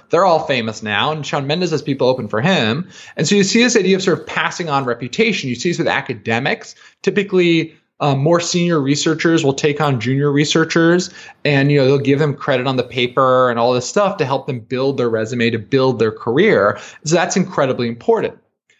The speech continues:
The fourth thing I talk about in the book is this idea of data-driven iterations. You know, we think about creativity as, like, a writer, like,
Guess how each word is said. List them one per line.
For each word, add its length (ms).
The 100
fourth 420
thing 160
I 60
talk 300
about 160
in 80
the 80
book 440
is 520
this 200
idea 480
of 260
data-driven 640
iterations. 720
You 80
know, 40
we 100
think 240
about 280
creativity 560
as, 140
like, 280
a 80
writer, 540
like, 280